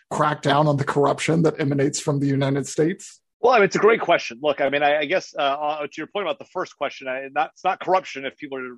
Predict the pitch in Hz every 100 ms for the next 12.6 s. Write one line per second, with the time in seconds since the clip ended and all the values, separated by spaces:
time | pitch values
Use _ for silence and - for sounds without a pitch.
0 | - 113 143 143 139 135 127 123 120 -
1 | 120 117 113 113 113 113 123 113 113 -
2 | 113 _ _ _ _ 151 135 123 135 123
3 | 110 120 143 - 131 127 123 120 123 131
4 | 135 120 - 180 185 135 120 _ _ -
5 | 120 120 127 120 - 127 131 - 117 -
6 | 143 147 135 - 120 139 143 - - 120
7 | 123 - 120 131 120 117 - 156 - 107
8 | _ _ - 131 151 139 156 - 143 135
9 | 131 123 - 139 135 120 123 123 135 123
10 | - 127 123 110 123 113 - 196 160 139
11 | 123 _ _ - 135 - 127 - 120 -
12 | - 139 - 127 123 120